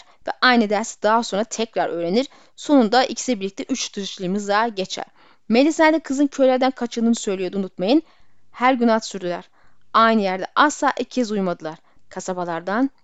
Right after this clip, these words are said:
köylerden ve kalelerden ellerinden geldiğince uzak durdular. Yani göründüğü gibi güvende hissetmediğini kral yolundan ve yerleşkelerden uzak durmak Arya'nın öğrendiği ve Nil topraklarında zaten hali hazırda uyguladığı bir şeydir.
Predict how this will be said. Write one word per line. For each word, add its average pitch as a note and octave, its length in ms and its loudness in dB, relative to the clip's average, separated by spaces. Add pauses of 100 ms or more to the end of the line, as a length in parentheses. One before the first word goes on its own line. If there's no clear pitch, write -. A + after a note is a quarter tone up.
(120)
köylerden F#3+ 680 -2
ve A3+ 40 -4
kalelerden A3+ 600 -2
ellerinden B3 680 2
geldiğince C#4 460 2
uzak A3 320 -6
durdular. - 480 -18 (140)
Yani C4 420 4
göründüğü A#3+ 400 4
gibi D#4 340 -2 (220)
güvende A#3+ 380 0
hissetmediğini A3 680 -2
kral B3+ 420 0
yolundan A3+ 580 2
ve G#3 120 -2
yerleşkelerden G#3 1300 -2
uzak A3 440 -2
durmak G3+ 280 -2 (120)
Arya'nın G#3 480 2
öğrendiği B3+ 600 4 (260)
ve G#3 160 2
Nil C#4 220 8
topraklarında F#3+ 580 -6
zaten A3 460 2
hali B3 400 -2
hazırda G#3+ 440 -2
uyguladığı G3+ 600 -4
bir G#3+ 40 -12
şeydir. C4+ 400 -2